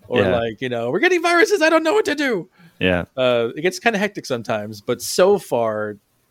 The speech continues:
Speaker 1: I think the only time we really had any, um, adversity was when we accidentally landed in the sector commander section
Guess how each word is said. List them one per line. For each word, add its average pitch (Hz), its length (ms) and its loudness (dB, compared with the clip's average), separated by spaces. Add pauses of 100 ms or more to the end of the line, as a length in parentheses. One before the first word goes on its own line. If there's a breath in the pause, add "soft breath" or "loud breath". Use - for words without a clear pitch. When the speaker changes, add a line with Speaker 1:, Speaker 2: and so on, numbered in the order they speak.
Speaker 1:
I 120 80 -4
think 120 260 -8 (300)
the 123 100 -2
only 156 140 0
time 151 260 0
we 131 100 -6
really 120 240 -2
had 113 180 -2
any, 104 360 -8
um, 92 460 -12 (120)
adversity 131 680 -2
was 104 240 -2
when 104 100 -2
we 107 80 -2
accidentally 110 600 -2 (420 soft breath)
landed 110 400 2
in 117 240 -2
the 104 380 -4
sector 117 360 -2
commander 120 720 0 (180)
section 151 500 0